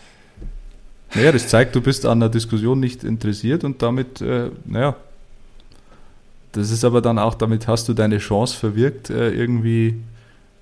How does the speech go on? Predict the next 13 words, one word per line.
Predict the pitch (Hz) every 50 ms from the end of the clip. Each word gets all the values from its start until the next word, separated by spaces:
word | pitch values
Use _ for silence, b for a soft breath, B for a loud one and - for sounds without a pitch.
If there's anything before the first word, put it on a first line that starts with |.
| _ _ _ _
äh, | - - - - 58 - - 50 - -
ja, | 110 117 113
weiterhin | 104 101 107 110 110 113 110 117 113 117 113 110
irgendwie, | 117 110 107 107 101 104 98 95 -
äh, | - - - - - - - - - -
fair | - - - 110 104 107
behandelt | 95 95 90 101 123 123 107 85 -
zu | - - -
werden | - - - - 101 - - _ _ _ _ _ _ _ _ _ _ _ _
von | - 95 92
der | 90 87
anderen | 82 90 90 87 90 87
Seite. | 87 - 90 85 - - - 98